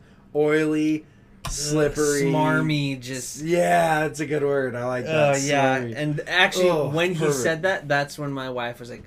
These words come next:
Speaker 2: "Ugh, he's just a little weasel, isn't he?"
Speaker 1: Yes.
Speaker 2: Yeah, he is. He's a
Speaker 1: A hundred percent.
Speaker 2: He is.
Speaker 1: So we sit down, and we have one of the coolest conversations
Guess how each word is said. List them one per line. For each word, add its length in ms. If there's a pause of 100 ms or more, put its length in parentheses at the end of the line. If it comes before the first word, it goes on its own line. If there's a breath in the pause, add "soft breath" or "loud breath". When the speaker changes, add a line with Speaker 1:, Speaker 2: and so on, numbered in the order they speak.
Speaker 2:
"Ugh, 280
he's 360
just 260
a 40
little 380 (840 soft breath)
weasel, 500
isn't 300
he?" 220
Speaker 1:
Yes. 640
Speaker 2:
Yeah, 240
he 300
is. 120
He's 80
a 40
Speaker 1:
A 20
hundred 300
percent. 460
Speaker 2:
He 260
is. 540 (160)
Speaker 1:
So 180
we 80
sit 280
down, 340 (100)
and 200
we 120
have 400
one 200
of 60
the 80
coolest 420
conversations 840